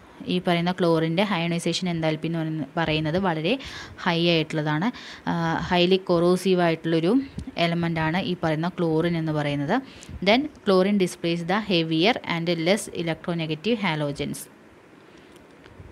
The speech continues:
from Bayar to I two compounds. അതായത് വളരെ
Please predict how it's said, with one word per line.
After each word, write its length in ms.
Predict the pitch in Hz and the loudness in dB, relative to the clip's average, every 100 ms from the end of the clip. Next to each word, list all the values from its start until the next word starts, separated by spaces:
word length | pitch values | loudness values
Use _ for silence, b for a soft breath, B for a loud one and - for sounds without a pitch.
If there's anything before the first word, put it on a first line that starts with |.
| - | -4
from 160 | 190 226 | 0 0
Bayar 460 | 190 180 170 170 165 - | 2 2 4 2 2 -2
to 100 | 208 | -2
I 180 | - 160 | -2 -4
two 220 | 156 196 | -4 -4
compounds. 600 | - 175 156 147 147 143 - | -4 -4 -4 -2 -4 -6 -6
അതായത് 380 | 165 170 165 | -2 0 0
വളരെ 420 | 233 190 175 185 | 0 0 0 -2